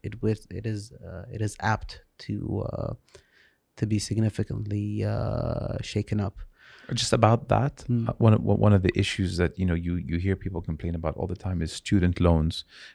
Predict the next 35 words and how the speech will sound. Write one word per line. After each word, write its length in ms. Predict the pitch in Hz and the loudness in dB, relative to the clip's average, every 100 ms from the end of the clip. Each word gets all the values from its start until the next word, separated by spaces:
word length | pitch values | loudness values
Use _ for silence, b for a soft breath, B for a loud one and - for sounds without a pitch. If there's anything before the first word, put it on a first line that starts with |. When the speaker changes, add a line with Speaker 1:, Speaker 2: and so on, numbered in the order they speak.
| - | -4
Speaker 2:
and 140 | 82 | -2
how 160 | 92 104 | 0 0
long 200 | 98 95 | 2 0
it 180 | 78 | -4
takes 360 | - - - - | -4 -4 -4 -4
to 100 | 98 | -8
pay 300 | - 107 98 | -2 0 0
that 340 | 87 80 - | 0 -4 -4
back. 440 | - 95 73 - - b b b b b | -4 -2 -4 -8 -20 b b b b b
If 100 | 98 | -2
I'm 160 | 92 | 2
not 240 | 92 117 117 | 2 2 0
mistaken, 880 | 104 - - 95 90 78 73 71 - - | -4 -4 -2 -2 0 -4 -4 -6 -12 -6
um, 520 | - 67 67 71 69 - | -2 0 0 -2 -6 -4
it, 220 | - - - | -6 -6 -6
it's, 340 | - - - _ _ _ _ _ | -6 -8 -12 _ _ _ _ _
it's 380 | 90 85 - - - | -6 -6 -6 -8 -4
around 580 | 82 87 95 101 95 - _ _ _ _ _ _ _ _ - | -2 2 2 2 0 -6 _ _ _ _ _ _ _ _ -6
seventeen, 600 | 110 104 95 - 110 95 | 0 2 2 4 2 4
eighteen 440 | 101 98 - 95 | 2 0 -2 -2
years 460 | 92 101 123 - - | 0 2 2 0 -2
it 140 | - | -4
takes 240 | - 117 - | -2 -2 -2
them 100 | 107 | -6
to 140 | - | -6
pay 240 | - 98 98 | -8 -6 -6
that 260 | 87 - | -6 -6
back, 200 | 110 110 - | -4 -4 -2
or 140 | 107 | -4
for 200 | - 95 | 0 0
a 60 | 85 | 2
degree 320 | 92 104 101 | 0 2 0
to 140 | - | 0
become 320 | 92 - 85 78 | -8 -6 -6 -4
profitable. 800 | - 113 - - - - - | -6 -6 -6 -6 -4 -4 -6